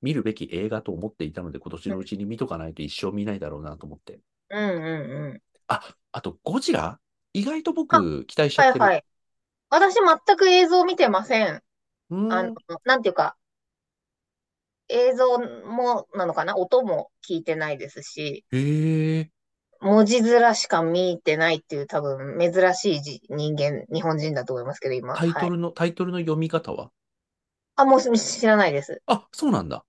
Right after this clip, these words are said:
Speaker 2: はい。
Speaker 1: はい。
Speaker 2: え、
Speaker 1: あー、それ面白いね。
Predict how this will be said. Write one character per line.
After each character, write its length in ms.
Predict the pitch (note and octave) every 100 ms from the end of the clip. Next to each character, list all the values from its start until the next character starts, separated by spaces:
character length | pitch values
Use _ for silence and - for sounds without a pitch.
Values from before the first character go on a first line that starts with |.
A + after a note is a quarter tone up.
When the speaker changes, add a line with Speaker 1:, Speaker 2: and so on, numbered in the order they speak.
| _ _
Speaker 2:
は 200 | G3 D#3
い。 120 | - _ _ _ _
Speaker 1:
は 160 | - -
い。 100 | - _ _ _ _ _ _ _ _ _ _ _ _ _ _ _ _ _
Speaker 2:
え、 100 | D#4+
Speaker 1:
あ 180 | E4 G2
ー、 40 |
そ 160 | - G#2
れ 80 | D3+
面 180 | F#3 G3
白 180 | A3
い 60 | D3+
ね。 220 | D#2 -